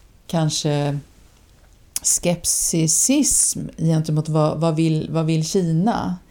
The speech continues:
Har du märkt något sånt, någon sån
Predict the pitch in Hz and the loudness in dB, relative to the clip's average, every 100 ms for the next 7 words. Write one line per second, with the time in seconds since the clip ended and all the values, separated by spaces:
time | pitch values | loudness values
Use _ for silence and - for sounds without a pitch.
0 | - - - - - - _ - - - | -20 -20 -20 -20 -20 -20 _ -20 -20 -20
1 | _ - - 165 170 185 185 190 190 - | _ -20 -4 0 2 2 4 0 -2 -2
2 | 165 165 - 226 196 - 147 - 165 156 | -4 -2 -4 -2 -2 -2 -8 -6 -4 -2
3 | 165 160 151 | 0 0 0